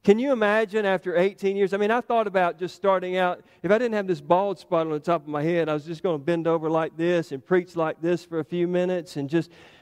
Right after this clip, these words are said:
you know, even if you've been bent over like that for a few minutes, or even if you've been bent over picking up wheat, t-, picking weeds out of your garden, you know how you feel when you first stand up? You're like, "Oh, man." Can you imagine this woman being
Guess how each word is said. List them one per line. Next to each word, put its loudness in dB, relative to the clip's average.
you 2
know, 2
even 2
if -4
you've -8
been 2
bent 0
over 2
like 0
that 0
for 0
a -2
few -4
minutes, -2
or 0
even 2
if -6
you've -10
been 0
bent 0
over 0
picking -2
up 0
wheat, -2
t-, 0
picking 0
weeds 0
out 2
of -6
your -4
garden, 0
you 0
know 2
how 0
you -2
feel 2
when 0
you 2
first 0
stand -4
up? -4
You're -6
like, -10
"Oh, -10
man." -18
Can -6
you 0
imagine -2
this -4
woman -2
being -4